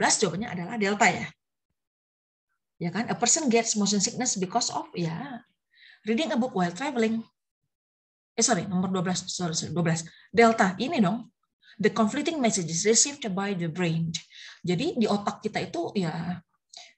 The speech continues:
terjadi konflik gitu ya. Beban otak itu banyak yang diterima oleh otak kita. Walaupun tadi ada peran dari eyes, mata, peran dari telinga, peran dari skin, peran dari bone tadi ya. Tapi di sini konteks kalimatnya dia,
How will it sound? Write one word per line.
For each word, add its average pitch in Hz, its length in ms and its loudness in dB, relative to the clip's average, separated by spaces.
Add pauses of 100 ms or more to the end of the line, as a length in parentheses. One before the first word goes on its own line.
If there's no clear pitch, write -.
terjadi 220 480 8
konflik 277 560 0
gitu 175 240 -2
ya. 226 60 -4 (640)
Beban 185 720 8 (240)
otak 214 320 2
itu 233 160 2
banyak 202 420 6 (380)
yang 196 240 8
diterima 202 320 4
oleh 175 100 -2
otak 175 240 -2
kita. - 400 -4
Walaupun 175 320 4
tadi 226 160 6
ada 202 240 4
peran 202 400 4
dari 165 320 0
eyes, 185 720 0
mata, 170 400 -4 (400)
peran 262 300 6
dari 170 180 0
telinga, 196 600 2
peran 269 240 4
dari 175 240 0
skin, 190 560 -2
peran 269 260 4
dari 175 380 -2
bone 202 580 6
tadi 208 240 -6
ya. 339 80 -2 (480)
Tapi 170 240 -8
di 208 80 -2
sini 269 220 -2
konteks 180 320 0
kalimatnya 175 500 0
dia, 226 240 0